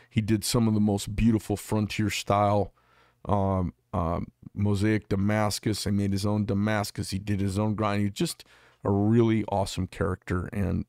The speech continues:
uh, talented, talented knife maker. And, uh, that's a big loss to the knife community. Tom McGinnis. Okay, moving on. Let's talk about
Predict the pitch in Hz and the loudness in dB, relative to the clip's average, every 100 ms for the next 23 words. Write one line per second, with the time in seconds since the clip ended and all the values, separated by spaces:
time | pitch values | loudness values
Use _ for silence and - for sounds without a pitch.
0 | - 92 90 85 - - 120 120 101 - | -6 -4 -2 -4 -6 -2 0 2 -2 -6
1 | - - - 113 101 87 - 131 110 - | -16 -6 -2 0 -2 -6 -8 -4 -4 -4
2 | 107 90 98 - - - - - - - | -8 -6 -8 -10 -20 -20 -20 -20 -20 -20
3 | _ _ - 110 139 - 87 90 - _ | _ _ -4 -2 -2 -4 -10 -12 -16 _
4 | _ _ _ - _ _ _ _ _ - | _ _ _ -20 _ _ _ _ _ -20
5 | - - 101 104 101 98 - 95 98 95 | -14 -6 0 2 2 0 -2 -4 -4 -8
6 | - 123 123 104 98 _ _ _ _ _ | -8 -10 -10 -12 -20 _ _ _ _ _
7 | _ _ _ _ _ - 127 135 117 101 | _ _ _ _ _ 0 2 2 0 -2
8 | 87 - _ _ _ _ - - - - | -6 -10 _ _ _ _ -20 -20 -14 0
9 | 143 - 156 92 - - 127 151 151 139 | 2 4 2 2 -6 0 2 4 4 4
10 | 113 90 - _ _ _ _ _ _ _ | 4 0 -8 _ _ _ _ _ _ _
11 | _ _ _ - - - 165 - 175 156 | _ _ _ -20 0 4 4 4 4 4
12 | 127 107 101 - | 4 4 4 2